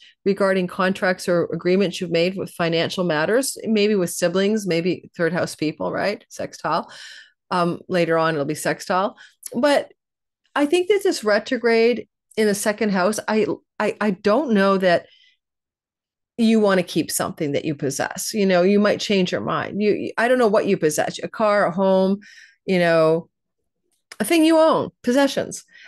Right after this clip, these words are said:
uh, the I have house, and you're changing your mind. "I don't know if I want this thing." And again, because the shadow, pre-shadow period was July fifteenth, anything you purchased back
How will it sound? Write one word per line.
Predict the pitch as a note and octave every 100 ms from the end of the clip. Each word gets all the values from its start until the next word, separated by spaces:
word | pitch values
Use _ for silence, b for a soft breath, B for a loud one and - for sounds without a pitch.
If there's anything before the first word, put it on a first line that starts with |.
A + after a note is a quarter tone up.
| B
uh, | -
the | G3+ B3
I | C4
have | A#3 B3 A#3 G3 -
house, | E3 - -
and | A3
you're | A3
changing | G#3+ - C4 B3+ A#3+
your | A3
mind. | G#3 D3+ B3
"I | E4+
don't | E4
know | D#4
if | D4
I | C#4+
want | B3 A#3+ B3+
this | B3+ -
thing." | - D#3 - B B
And | A#3
again, | A3 A#3+ A#3 A3+ _
because | - C#4+ D#4+ D#4+
the | C#4+
shadow, | G#3 A#3+ G#3+ A3+
pre-shadow | A3+ - A3+ A3 G#3 G3+
period | G3+ A3+ G3+ F#3+
was | F3+ -
July | F#3 F3+ F3
fifteenth, | - E3+ - F#3+ G3
anything | C4+ E4+ E4+ A3
you | G3+
purchased | G#3 F#3+ G3 E3+ E3+ - B B B B -
back | F#3+ F#3+